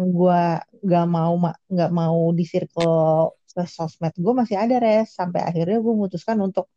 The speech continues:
gue harus berani dong. Maksudnya gue memi-, gue punya, gue punya keputusan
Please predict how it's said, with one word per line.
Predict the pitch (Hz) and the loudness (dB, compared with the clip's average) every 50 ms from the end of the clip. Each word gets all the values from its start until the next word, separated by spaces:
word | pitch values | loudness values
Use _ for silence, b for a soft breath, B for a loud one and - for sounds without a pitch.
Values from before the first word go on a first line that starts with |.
| _ _ _ _ _ _ - | _ _ _ _ _ _ 0
gue | 196 226 269 | 4 4 4
harus | 277 247 220 202 | 4 2 0 2
berani | 180 180 185 208 247 240 196 | 2 4 4 4 4 4 2
dong. | 175 185 196 190 | 2 2 0 -4
Maksudnya | 180 - 190 - 247 285 - _ _ _ _ _ _ _ _ _ _ _ - 190 185 185 | -6 -6 -6 -6 -6 -6 -8 _ _ _ _ _ _ _ _ _ _ _ -6 -2 2 2
gue | 208 240 269 269 247 | 4 4 4 4 4
memi-, | 226 214 208 196 - - 180 175 | 4 4 4 2 0 -2 0 0
gue | 220 247 240 - | 0 0 0 0
punya, | 220 208 202 196 185 180 - _ _ _ - 190 | 0 2 2 2 0 -2 -4 _ _ _ -6 -2
gue | 190 240 247 - | -2 -2 0 0
punya | 233 214 202 185 190 | 0 0 0 -2 -4
keputusan | 185 - 175 185 180 - 233 | -8 -8 -6 -6 -4 -4 -4